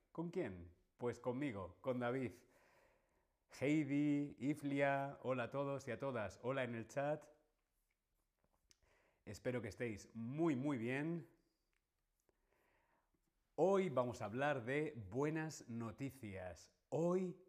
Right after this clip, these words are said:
solo buenas noticias. Son buenas noticias. Pero antes quiero saber a través de qué medio, a través de qué medio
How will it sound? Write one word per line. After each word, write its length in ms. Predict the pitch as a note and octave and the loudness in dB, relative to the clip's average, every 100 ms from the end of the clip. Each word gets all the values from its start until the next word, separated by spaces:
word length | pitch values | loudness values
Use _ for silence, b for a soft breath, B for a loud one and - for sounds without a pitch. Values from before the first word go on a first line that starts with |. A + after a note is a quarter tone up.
| - | -20
solo 720 | - - - E3 F3+ F#3 F#3 - - _ | -18 -8 4 6 6 4 0 -10 -20 _
buenas 640 | G2 A2+ C#3+ D3+ D#3 D3+ - | -6 -2 0 0 -4 -8 -16
noticias. 840 | A2 A#2 A#2 B2+ - G2+ F2+ F2 - _ | -10 -8 -6 -8 -8 -10 -10 -12 -16 _
Son 500 | - - C#3+ D3 C3 | -16 -8 -6 -6 -6
buenas 560 | G2 C#3 D3+ D3+ D3+ - b b b b b | -4 -2 -2 -4 -6 -16 b b b b b
noticias. 880 | A2 A#2+ A#2+ A#2+ - F#2+ F2 E2+ - _ _ b b b - | -4 -4 -2 -4 -4 -10 -10 -12 -18 _ _ b b b 0
Pero 260 | G3+ D#3+ | 4 6
antes 400 | D3 D#3 D#3 D3+ | 6 4 0 -2
quiero 280 | - C3+ A#2+ | -2 0 0
saber 580 | - G#2 A#2+ D3+ D#3+ - _ _ _ _ b b b b b b - | -2 -2 2 2 0 -8 _ _ _ _ b b b b b b -6
a 120 | A2+ | -6
través 440 | A2+ A#2 C#3+ F3 B2+ | -2 2 2 2 0
de 160 | A#2+ | -4
qué 420 | A#2+ C3 A#2 - - | 0 0 0 -4 -12
medio, 1040 | G#2 A2 A2+ D#3+ D#3 G#2+ G2+ G#2 C#3+ D3+ - | -10 -6 0 2 2 0 -4 -4 -6 -8 -12
a 160 | G2 | -10
través 380 | G#2 G2+ A#2 A2 | -8 -6 -6 -6
de 160 | G#2+ G2 | -8 -8
qué 120 | G2+ | -8
medio 560 | G2+ C3 A2 A2+ C3+ | -4 -4 -2 -4 -4